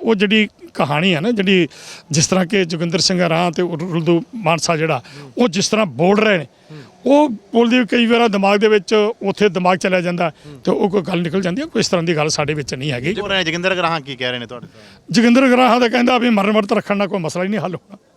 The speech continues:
Speaker 2: ਹੂੰ।
Speaker 1: ਜੋਗਿੰਦਰ ਗਰਾਹਾਂ ਤਾਂ ਕਹਿੰਦਾ ਵੀ ਐਮ ਐਸ ਪੀ ਮਿਲ ਹੀ ਨਹੀਂ ਸਕਦੀ।
Speaker 2: ਹੂੰ।
Speaker 1: ਜੋਗਿੰਦਰ ਗਰਾਹਾਂ ਤਾਂ ਕਹਿੰਦਾ ਵੀ, ਅ, ਕਰਜ਼ਾ ਮਾਫ ਹੀ ਨਹੀਂ ਹੋ ਸਕਦਾ।
Speaker 2: ਹੂੰ, ਹੂੰ।
Speaker 1: ਤੇ ਜ-, ਜੋਗਿੰਦਰ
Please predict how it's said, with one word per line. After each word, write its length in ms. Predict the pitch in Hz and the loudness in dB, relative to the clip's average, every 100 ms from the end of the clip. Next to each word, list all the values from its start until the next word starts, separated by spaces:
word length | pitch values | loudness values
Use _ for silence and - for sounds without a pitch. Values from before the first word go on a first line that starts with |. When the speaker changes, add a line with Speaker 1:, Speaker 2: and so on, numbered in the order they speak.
| _ | _
Speaker 2:
ਹੂੰ। 420 | - - 233 214 170 | -20 -20 -20 -14 -4
Speaker 1:
ਜੋਗਿੰਦਰ 280 | 147 190 | 0 2
ਗਰਾਹਾਂ 260 | 220 214 233 | 4 4 2
ਤਾਂ 120 | 220 | 0
ਕਹਿੰਦਾ 260 | 220 247 247 | 0 2 2
ਵੀ 220 | 220 240 277 | 4 2 2
ਐਮ 220 | 220 226 | 2 2
ਐਸ 160 | - | 0
ਪੀ 100 | 220 | 0
ਮਿਲ 180 | 202 196 | 2 4
ਹੀ 60 | 214 | 4
ਨਹੀਂ 160 | 247 | 4
ਸਕਦੀ। 400 | 202 214 208 202 - - | 2 0 -2 -4 -10 -16
Speaker 2:
ਹੂੰ। 560 | - - - - - | -16 -16 -18 -6 0
Speaker 1:
ਜੋਗਿੰਦਰ 360 | 214 226 240 247 | 2 4 4 4
ਗਰਾਹਾਂ 320 | 247 240 240 | 4 4 4
ਤਾਂ 100 | 247 | 2
ਕਹਿੰਦਾ 340 | 240 254 247 226 | 2 4 4 4
ਵੀ, 160 | 233 | 2
ਅ, 40 | 202 269 220 202 190 | 0 0 2 2 2
ਕਰਜ਼ਾ 240 | 226 185 214 | 0 0 2
ਮਾਫ 220 | 180 190 | 0 0
ਹੀ 40 | 233 | -2
ਨਹੀਂ 120 | 233 | 0
ਹੋ 120 | 208 | 0
ਸਕਦਾ। 380 | 180 196 202 202 | 0 -2 -2 -4
Speaker 2:
ਹੂੰ, 260 | - 139 151 | -6 -18 -20
ਹੂੰ। 100 | 127 123 117 104 _ _ _ | -20 -20 -20 -20 _ _ _
Speaker 1:
ਤੇ 120 | 180 | -4
ਜ-, 100 | 170 - 269 | -4 -6 -6
ਜੋਗਿੰਦਰ 420 | 165 180 185 226 | -4 -2 0 0